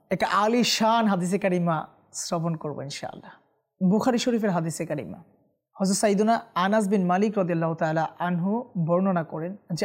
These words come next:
আল্লাহ রাসূল সাল্লাল্লাহু আলাইহি ওয়াসাল্লাম ইরশাদ করেন, ইমাম হাসান রাদিয়াল্লাহু তাআলা আনহুয়ের মতো আল্লাহ রসুল সাল্লাল্লাহু আলাইহি সাল্লামের সাথে সাদৃশ্যপূর্ণ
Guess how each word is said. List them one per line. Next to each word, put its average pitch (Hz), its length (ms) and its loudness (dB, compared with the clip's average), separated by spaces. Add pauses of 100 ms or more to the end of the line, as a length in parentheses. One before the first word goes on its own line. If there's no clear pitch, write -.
আল্লাহ 240 160 2
রাসূল 240 220 0
সাল্লাল্লাহু 202 440 0
আলাইহি 196 120 2
ওয়াসাল্লাম 190 260 -6
ইরশাদ 175 300 -2 (100)
করেন, 95 220 -10 (640)
ইমাম 226 220 4 (100)
হাসান 262 360 2 (140)
রাদিয়াল্লাহু 202 480 2 (120)
তাআলা 190 300 2 (340)
আনহুয়ের 190 480 2
মতো 151 240 -8 (1400)
আল্লাহ 233 220 4
রসুল 233 240 2
সাল্লাল্লাহু 220 540 0
আলাইহি 208 100 2
সাল্লামের 214 240 -2
সাথে 214 580 0
সাদৃশ্যপূর্ণ 214 1000 0